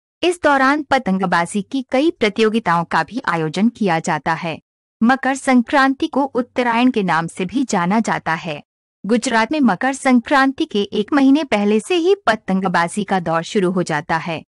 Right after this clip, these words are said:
इस दौरान गुजरात में अंतर्राष्ट्रीय पतंग महोत्सव का भी आयोजन किया जाता है, जिसमें भारत के साथ-साथ विदेशों से भी लोग हिस्सा लेने आते हैं। राजस्थान के जयपुर में उत्तरायण के दौरान का आयोजन हर साल किया जाता है।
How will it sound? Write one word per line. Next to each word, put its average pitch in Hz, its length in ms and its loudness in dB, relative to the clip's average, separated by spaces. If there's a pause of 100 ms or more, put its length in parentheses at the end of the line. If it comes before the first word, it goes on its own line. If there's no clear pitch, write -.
(340)
इस 311 200 -2
दौरान 311 380 2
गुजरात 196 580 -2
में 240 140 4
अंतर्राष्ट्रीय 190 840 -2
पतंग 269 440 2
महोत्सव 302 580 0
का 165 140 0
भी 208 220 -8
आयोजन 170 440 0
किया 180 300 0
जाता 170 340 -2
है, 285 260 -2
जिसमें 240 360 0
भारत 180 380 -2
के 302 80 0
साथ-साथ 196 640 0
विदेशों 247 440 0
से 269 180 0
भी 294 140 2
लोग 208 220 2
हिस्सा 190 360 -4
लेने 170 340 -2
आते 160 280 -4
हैं। 156 280 -10 (420)
राजस्थान 254 580 2
के 349 120 0
जयपुर 269 380 0
में 330 240 -2
उत्तरायण 247 580 0
के 247 120 0
दौरान 165 360 0
का 185 280 -2
आयोजन 175 440 -2
हर 262 220 0
साल 170 340 -2
किया 196 280 0
जाता 160 360 -4
है। 156 260 -8